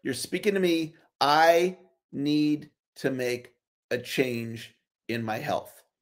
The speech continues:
If that's you, I want you to type the word yes in the chat. One of the things that really, it touches me as a human being is when people are misusing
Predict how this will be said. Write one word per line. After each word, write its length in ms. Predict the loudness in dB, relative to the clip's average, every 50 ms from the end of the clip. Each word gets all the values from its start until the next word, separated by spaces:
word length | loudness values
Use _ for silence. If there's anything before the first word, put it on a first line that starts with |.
| _ _ _ _ _ _ _ _ _ _ _ _
If 120 | -10 2 6
that's 280 | 8 8 8 6 4
you, 140 | 4 4 4
I 20 | 4
want 220 | 4 0 -4 -6
you 60 | -8
to 60 | 4
type 180 | 4 4 4 4
the 80 | 0 -4
word 120 | -2 0
yes 260 | 0 -2 -2 -2 -6
in 60 | -10
the 60 | -12 -6
chat. 400 | -2 0 0 0 -2 -6 -12 _ _ _ _ _ _ _ _ _ _ -20 _ _ _ _ _ _ _ _ _ _ _ _ _ _ _
One 240 | 6 10 10 12 12
of 80 | 10 8
the 120 | 8 6
things 400 | 6 6 4 4 4 2 0 0
that 220 | 0 0 0 0
really, 520 | 0 2 2 2 2 0 -2 -4 -8 -10 -14 _ _ _ _ _ _ _ _ _ _ _ _ _ _ _ _ _ _ _ _ _ _ _ _ _ _ _ _ _ _
it 260 | -6 -6 -6 -8 -12
touches 580 | 0 6 6 6 6 6 4 4 4 4 2 0
me 340 | 0 0 0 0 0 0 2
as 220 | 2 2 2 2
a 80 | -2 -4
human 380 | -2 -2 -2 -2 0 -2 0
being 580 | 2 2 2 2 2 0 -4 -6 -8 -10 -12 -14 -18 _ _ _ _ _ _ _ _ _ _ _ _ _ _ _ _ _ _ _ _ _ 0
is 200 | 0 0 2 2
when 180 | 2 0 0
people 380 | -2 -4 -4 -4 -2 0 4 4
are 160 | 6 6 4
misusing 1300 | 2 2 0 0 0 -2 -6 -6 -2 0 0 2 2 2 4 4 4 4 2 -2 -4 -6 -8 -8 -10